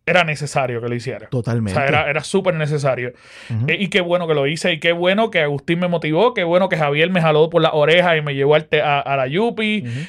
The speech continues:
Speaker 1: qué bueno que Dean me aceptó, o sea, eh, eh, que Walter también casi me golpea para que entrara.
Speaker 2: Ujú.
Speaker 1: So que en ese sentido, pues, yo recibí mucho apoyo, yo creo, de, de mucha
Speaker 2: Súper.
Speaker 1: gente muy importante.
Speaker 2: Eh, ahora, que, pues,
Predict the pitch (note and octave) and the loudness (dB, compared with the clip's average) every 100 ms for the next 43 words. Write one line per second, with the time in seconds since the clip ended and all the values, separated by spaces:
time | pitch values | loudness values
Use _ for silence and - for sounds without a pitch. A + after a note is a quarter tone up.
0 | - - F3+ F3+ F#3+ E3+ D#3+ F#3 F3+ D#3 | -12 0 2 4 2 2 0 0 0 0
1 | D#3 - E3 A3+ A#3+ A3 - F#3+ F3 E3+ | -2 -4 2 2 2 -2 -4 0 0 0
2 | E3 - D3 - F#3 - _ C#3+ - D#3+ | -6 -12 -16 -8 -8 -8 _ -20 -12 -12
3 | - C#3+ F3+ A3 G#3 F3+ D#3+ D#3+ E3+ F3 | -10 2 6 6 4 0 0 -2 -2 -2
4 | D#3+ F3+ D#3+ D3 C3 E3+ D#3+ D3+ C#3+ C#3+ | -2 -2 0 -2 0 2 2 2 -4 -6
5 | F#3 A3 A#3 D#3 C#3+ C3 F3+ - - F#3+ | -2 0 0 -2 -6 -8 -10 -6 0 2
6 | F#3 F#3 G3+ B3 B3 B3+ B3+ A#3+ F3 D#3 | 2 0 0 0 0 0 2 2 0 0
7 | D3 E3 D#3+ G#3 G3 F#3 G#3 E3 C3+ D3 | -2 -2 -2 0 0 0 0 -2 -2 -2
8 | C#3 A#2+ A#2 A#2+ C3 C#3 D3 C#3 B2 A#2+ | -2 -4 -8 -8 -8 -4 -2 0 -2 -4
9 | A#2+ B2+ B2 C3+ F3+ F#3 D#3 E3+ F3 F#3 | -6 -6 -6 -4 -2 0 0 -2 -2 -2
10 | D#3+ C#3+ F3 G3+ D#3+ C#3 C#3 B2 A#2+ A#2+ | 0 0 0 0 0 -4 -2 -6 -8 -16
11 | _ _ _ - - _ - D#3+ D3+ C#3+ | _ _ _ -20 -20 _ 2 4 6 4
12 | C3+ C3 A2+ G2 D2+ _ _ _ D#3+ G#3+ | 2 0 -2 -4 -8 _ _ _ 0 0
13 | - D#3 D3 | -2 -2 -2